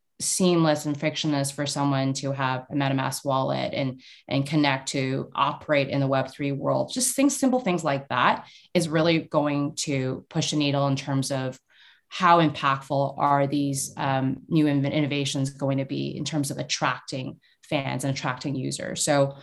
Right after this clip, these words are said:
we're looking at that space quite a bit. Um, the second area I would say somewhat related is, is sort of new forms of gaming, which kind of gets into also sports betting.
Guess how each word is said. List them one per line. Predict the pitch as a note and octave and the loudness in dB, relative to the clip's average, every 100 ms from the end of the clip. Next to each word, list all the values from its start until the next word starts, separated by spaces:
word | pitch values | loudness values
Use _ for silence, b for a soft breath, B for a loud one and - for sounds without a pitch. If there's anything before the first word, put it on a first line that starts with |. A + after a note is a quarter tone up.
| B B B | B B B
we're | F3+ G#3 | 6 8
looking | A3 G#3 E3+ | 6 4 2
at | C#3 | 2
that | - C#3+ - | 2 0 0
space | D#3 C#3+ - | -4 -6 -2
quite | D3 C#3 | 0 0
a | |
bit. | C3+ C3+ C3 - - _ _ _ _ | 2 2 4 0 -6 _ _ _ _
Um, | - D3 C#3+ C#3 C#3 C3+ - | 2 4 4 0 -2 -8 -12
the | - F#3+ | -2 0
second | F3 G#3+ G#3 A3+ | 6 6 6 4
area | F3+ E3+ D#3+ D3+ | 6 6 8 6
I | |
would | D3+ | 4
say | D#3 - D3+ C#3+ C#3+ C#3 C#3 | -2 2 4 4 0 -4 -8
somewhat | - - C4 B3 F#3 | -8 0 2 4 4
related | E3 D3+ C#3+ | 4 4 2
is, | C#3+ | 0
is | D#3 - | -4 -4
sort | E3+ | -2
of | D#3 | 0
new | D#3+ D#3+ | 2 2
forms | D3 D#3 D3 | 2 0 0
of | D3+ C#3 | -2 -2
gaming, | C#3 C#3 C#3 C#3 C#3 | 0 2 2 2 0
which | C#3+ C#3+ | -2 -2
kind | E3 C#3+ | 0 0
of | |
gets | C#3+ C#3 | 0 0
into | C#3+ C#3+ | -2 -2
also | C#3 C#3 C#3+ | -2 -2 -2
sports | C#3 - C#3 C#3 | -4 -2 -2 -2
betting. | - C#3 C#3 C#3+ | -2 0 0 -2